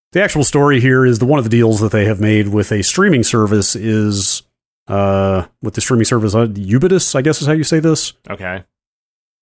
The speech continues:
Speaker 1: Um, which is a Japanese company that has facilitated a bunch of the streaming releases on the Switch.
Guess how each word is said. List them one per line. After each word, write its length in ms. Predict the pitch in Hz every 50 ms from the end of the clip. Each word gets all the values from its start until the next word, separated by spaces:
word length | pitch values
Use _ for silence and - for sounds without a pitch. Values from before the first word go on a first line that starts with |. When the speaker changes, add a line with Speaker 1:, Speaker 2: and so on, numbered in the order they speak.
| _
Speaker 1:
Um, 480 | - 101 98 101 101 101 98 98 98 95
which 100 | 98 -
is 100 | 117 98
a 20 | 95
Japanese 360 | 107 123 127 - 131 127 117
company 360 | - 123 117 107 107 104 104
that 180 | 104 92 107 98
has 240 | 92 107 104 98 -
facilitated 580 | - 107 - - 120 117 - 131 131 120 120
a 60 | 117
bunch 220 | 110 110 123 - -
of 100 | 123 107
the 80 | 120
streaming 640 | 117 - - - 120 123 123 123 123 120 113 110 110
releases 480 | 107 113 104 117 117 110 - 120 113 107
on 240 | 123 117 117 110 104
the 60 | -
Switch. 720 | - - - - 120 113 90 - - - - - - -